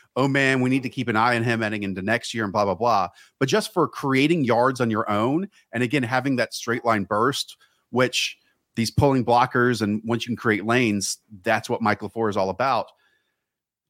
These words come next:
He seems like their best approach here. Do you, do you think that with time off, and it's even just one or two or three weeks, because for people heading into the first round of their playoffs, Ron,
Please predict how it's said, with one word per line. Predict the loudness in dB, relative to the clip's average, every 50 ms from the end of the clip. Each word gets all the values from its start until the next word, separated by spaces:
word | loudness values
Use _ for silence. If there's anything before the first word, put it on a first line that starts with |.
| _ _ _
He | -2 0
seems | 0 0 0 0 2 0
like | 0 0
their | 0 0
best | 2 0 0 0 -2
approach | -4 0 0 0 0 -2 -6
here. | -10 -10 -4
Do | 0 0 0
you, | 0 -2 _ _ _ _ _ _
do | -2
you | -2 2
think | 2 0 0 2
that | 2 2 2 2 -2 -8 _ _ _ _ _ _ -16
with | -12 -2 0 2 2 2 0 -4 -16 _ _
time | -2 0 2 2 4 4 4
off, | 4 4 2 2 -2 -8 -12 _
and | -2 0 0
it's | 2 0 0 0 -2 -8 -8 -4
even | -4 -2 0 2 0 2
just | 2 0 -2 -2 -4
one | -2 0 2 2
or | 2 -2
two | -2 -2 -2 0
or | 0 -2
three | -2 -4 -2 0
weeks, | 0 -2 -2 -4 -8
because | -8 -2 0 0 0 0 -2 -8 -12 _ _ _ _ _ _ _ _ _ _ _ _ -2
for | 0 0
people | 2 2 0 2 2 2 2
heading | 2 2 2 2 2
into | 2 0
the | -2 0
first | 2 0 0 2
round | 2 0 0
of | 0
their | 0 0 2
playoffs, | 2 2 2 -2 -4 -8
Ron, | -10 -10 -10 -12